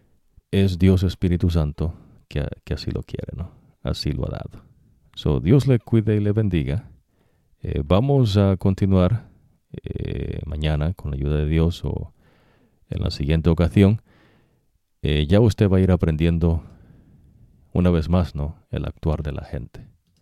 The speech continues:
Eh, la gente actúa, eh, de mala fe. La gente actúa con maldades. Ya usted está aprendiendo, ves, que cuando alguien tiene y va,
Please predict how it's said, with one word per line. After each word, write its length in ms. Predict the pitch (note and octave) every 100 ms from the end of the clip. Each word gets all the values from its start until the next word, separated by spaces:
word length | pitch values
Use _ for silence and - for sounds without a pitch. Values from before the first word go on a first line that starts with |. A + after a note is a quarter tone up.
| _ _ _ _ _ _ _ _ -
Eh, 300 | - - -
la 160 | -
gente 300 | D2+ F#2 E2+
actúa, 580 | D#2+ - E2 D#2+ D2+ C#2+ _ _ _ _ _
eh, 180 | - -
de 120 | - -
mala 240 | D#2 C#2+
fe. 280 | - G2+ - _ _ _ _ _ _ _ -
La 160 | -
gente 280 | - D#2+ D#2
actúa 580 | - D#2+ D2+ D2 D2 -
con 200 | - D2
maldades. 680 | C#2 C2+ D2+ F#2+ D#2+ - - _ _ _ _ _ _ _ _ _ -
Ya 140 | -
usted 220 | E2 -
está 160 | D#2+ E2+
aprendiendo, 500 | D#2+ E2 D#2 E2 D#2+
ves, 180 | D#2 -
que 420 | - C#2+ C2+ -
cuando 380 | - C#2+ C2+ C#2
alguien 300 | D#2 E2+ E2
tiene 640 | F2 E2+ E2+ D#2 C#2 - - - _
y 100 | D2
va, 640 | D2 D#2+ D#2 C#2+ C#2 -